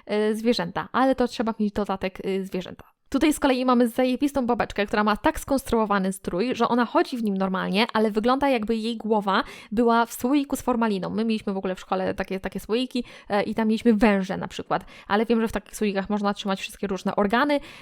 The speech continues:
no i ona ma tam właśnie swoją głowę, więc bardzo kreatywne, e, zajebiste. A tutaj mamy coś dla par, e,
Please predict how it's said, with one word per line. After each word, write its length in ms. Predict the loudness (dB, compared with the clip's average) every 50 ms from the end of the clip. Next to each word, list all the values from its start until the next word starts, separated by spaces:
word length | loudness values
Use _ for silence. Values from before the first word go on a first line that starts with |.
| -6 _
no 80 | 2 2
i 120 | 2 2
ona 440 | 0 0 2 2 2 2 2 0 -2
ma 260 | 0 2 2 2 2
tam 200 | 0 0 -2 0
właśnie 280 | 0 -2 -2 -2 -6 -8
swoją 380 | -6 -4 -4 -2 0 0 -2
głowę, 360 | 2 2 2 2 2 -2 -2 -2
więc 200 | -2 -2 -4 0
bardzo 360 | 0 2 2 2 2 0 0
kreatywne, 600 | 0 -2 -2 0 2 2 2 2 4 4 2 2 2 -6 -14 -14 -2
e, 200 | 2 4 4 4
zajebiste. 560 | 4 4 4 2 2 0 -4 -8 -10 -12 -12 -4
A 80 | -2 0
tutaj 180 | 0 0 2 2
mamy 200 | 2 2 4 2
coś 120 | 2 2
dla 120 | 2 2
par, 280 | 0 0 0 2 2 2
e, 60 | 0